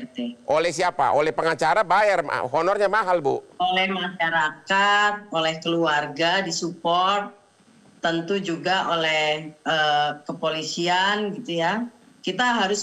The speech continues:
Speaker 1: membangun satu budaya hukum yang membuat, eh, para korban K D R T nyaman merasa terlindungi dalam memproses kasus hukumnya, tidak merasa terintimidasi, tertekan,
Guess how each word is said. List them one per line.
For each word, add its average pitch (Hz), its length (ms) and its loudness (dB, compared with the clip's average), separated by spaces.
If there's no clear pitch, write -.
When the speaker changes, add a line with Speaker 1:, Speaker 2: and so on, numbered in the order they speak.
Speaker 1:
membangun 208 480 0
satu 233 480 -2
budaya 180 480 -2
hukum 180 640 -4
yang 202 240 0
membuat, 196 640 -2
eh, 175 320 2
para 190 320 0
korban 240 400 0
K 196 160 -2
D 170 60 -4
R 156 240 -2
T 156 60 -4
nyaman 196 480 0
merasa 196 560 0
terlindungi 180 640 -2
dalam 170 320 -2
memproses 170 480 -4
kasus 160 320 -6
hukumnya, 165 480 -2
tidak 175 320 -2
merasa 170 320 -2
terintimidasi, 170 1040 -2
tertekan, 220 800 -4